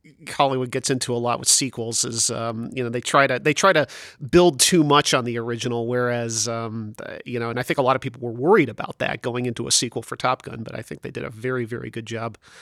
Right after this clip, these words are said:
uh, pulling off, um, a movie that, I mean, uh, completely stands up on its own.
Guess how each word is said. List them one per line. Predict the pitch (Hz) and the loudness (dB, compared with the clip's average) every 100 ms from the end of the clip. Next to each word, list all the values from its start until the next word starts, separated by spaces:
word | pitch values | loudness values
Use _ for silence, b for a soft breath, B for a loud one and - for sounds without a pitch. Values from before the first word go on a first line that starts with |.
| b b b | b b b
uh, | 113 113 | -12 -8
pulling | - 120 113 | -4 -4 -4
off, | 117 117 - | -6 -6 -8
um, | 113 110 113 | -8 -8 -6
a | |
movie | 120 135 127 | -2 -2 -2
that, | 127 - - - | -4 -8 -20 -16
I | 147 | -10
mean, | 123 - - | -10 -8 -10
uh, | - _ - - | -10 _ -20 -12
completely | - 143 - 156 139 | -6 -4 2 2 4
stands | 127 123 110 | 0 -2 -6
up | 113 135 | -10 -8
on | 131 | -8
its | - | -8
own. | 127 - | -8 -10